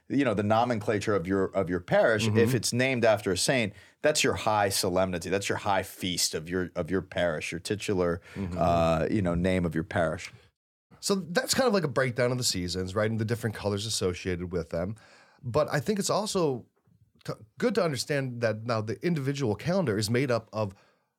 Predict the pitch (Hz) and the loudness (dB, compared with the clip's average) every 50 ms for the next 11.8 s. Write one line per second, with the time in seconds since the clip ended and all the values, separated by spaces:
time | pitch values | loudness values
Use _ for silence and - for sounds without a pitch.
0 | _ _ _ _ - - - 123 113 135 202 220 165 - - - - - - - | _ _ _ _ -16 -10 -8 -6 -2 0 0 2 0 0 -2 -6 -10 -8 -2 0
1 | 107 120 143 135 - 104 92 - - - 110 - - 117 110 107 101 - - - | 0 0 0 0 -2 -2 -2 -2 -2 -2 -2 -2 -2 -2 -4 -6 -10 -14 -16 -18
2 | - - - 190 196 - - - - 69 62 69 - - 110 107 170 170 - 160 | -16 -6 -2 0 0 0 -2 -4 -4 -6 -6 -6 -2 0 2 2 4 2 0 0
3 | - 190 220 254 254 214 147 123 113 110 107 117 110 - 110 135 123 110 - 120 | 0 -2 -2 0 -2 -2 0 0 2 2 0 0 -2 -4 -4 -4 -4 -2 -2 -2
4 | 123 123 117 110 - - _ _ _ _ _ - - 143 131 123 117 160 226 240 | -2 -2 -2 -6 -10 -18 _ _ _ _ _ -4 -2 0 0 2 2 2 0 0
5 | - - 117 98 98 95 95 95 95 92 95 90 104 98 104 101 110 107 - 101 | 0 0 0 0 0 0 0 -2 -2 -2 -2 -2 -2 -2 -2 -2 -2 -2 -4 -4
6 | 104 107 110 123 160 175 139 - 113 101 101 101 104 95 101 104 104 117 107 107 | -2 0 2 2 2 2 0 0 -2 0 0 0 -2 -2 -2 -2 -2 -2 -2 -2
7 | 98 101 98 92 80 98 107 107 101 92 92 101 110 101 139 123 123 147 135 123 | 0 2 2 2 0 0 -2 -2 0 0 0 0 2 2 2 2 0 0 -2 -2
8 | 123 117 - - 185 196 226 214 190 190 156 135 117 131 151 160 147 123 131 143 | -4 -4 -4 -2 -2 0 0 0 0 0 0 0 0 0 -2 -2 -2 -2 -2 -2
9 | 123 110 107 101 101 107 101 101 110 110 147 - - - 87 85 90 - - - | -2 -2 0 0 0 0 0 0 -2 -2 -4 -6 -6 -4 -4 -4 -4 -6 -10 -16
10 | - - - - - - _ _ _ - 143 156 170 175 147 156 131 - - 127 | -20 -20 -20 -20 -20 -20 _ _ _ -2 0 0 2 2 0 -2 -2 -4 -6 -4
11 | 131 156 175 180 180 170 123 120 120 127 131 127 131 131 117 | -2 -2 -2 -2 -2 -2 0 0 0 2 2 0 0 -2 -4